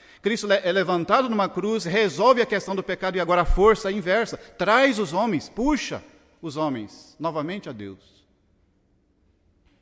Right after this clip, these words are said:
E essa força que está operando há tanto tempo, há dois milênios, nessa noite,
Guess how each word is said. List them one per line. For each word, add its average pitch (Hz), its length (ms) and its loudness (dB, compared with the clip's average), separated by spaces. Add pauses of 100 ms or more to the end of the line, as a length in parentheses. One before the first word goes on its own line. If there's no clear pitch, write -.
(320)
E 131 60 -12
essa 135 180 -10
força 165 460 -4
que - 80 -16
está 147 200 -6
operando 165 720 -2 (480)
há 127 120 -12
tanto 247 460 -2
tempo, 156 440 -4 (1000)
há 117 80 -12
dois 185 280 2
milênios, 170 840 -2 (720)
nessa 196 360 -4
noite, - 720 -4